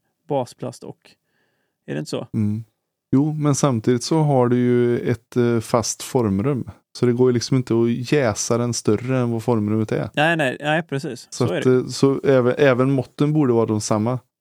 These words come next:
Speaker 1: Mm.
Speaker 2: Eh, och, och kollar du på en, eh, till exempel, eh, vi bara drar till med något, en kaxe liksom, eh, så är, får den väga hundrasjuttiofem i K tre och, eh, hundrasjuttiofem i K ett.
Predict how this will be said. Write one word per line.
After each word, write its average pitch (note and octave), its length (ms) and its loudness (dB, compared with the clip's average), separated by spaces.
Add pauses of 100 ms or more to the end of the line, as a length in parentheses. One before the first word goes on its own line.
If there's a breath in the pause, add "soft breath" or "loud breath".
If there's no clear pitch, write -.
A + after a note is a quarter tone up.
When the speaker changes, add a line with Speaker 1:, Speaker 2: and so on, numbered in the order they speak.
(140)
Speaker 1:
Mm. - 140 -12 (360)
Speaker 2:
Eh, A#2+ 160 4
och, C3 320 6
och C3 80 -2
kollar A#2+ 260 2
du C3 100 2
på C#3 180 2
en, B2+ 240 0
eh, A#2 240 2
till A2 180 -6
exempel, A2 460 -2
eh, G#2+ 140 -2 (200)
vi A#2 140 -2
bara A#2 180 0
drar A2 140 -4
till A#2 140 0
med A#2 100 -2
något, G#2 200 -4
en G#2 100 -4
kaxe A2 420 -4
liksom, G#2 340 -10 (240)
eh, G#2 560 -6
så A#2+ 220 -2
är, A2+ 400 -2 (320)
får A3 120 0
den E3+ 160 -2
väga D3+ 220 0
hundrasjuttiofem B2+ 720 0
i A#2+ 80 -4
K A#2+ 200 0
tre G#2 240 0
och, G#2+ 280 -4
eh, A2 180 0
hundrasjuttiofem G#2+ 720 -2
i G2+ 80 -6
K - 220 -10
ett. - 240 -16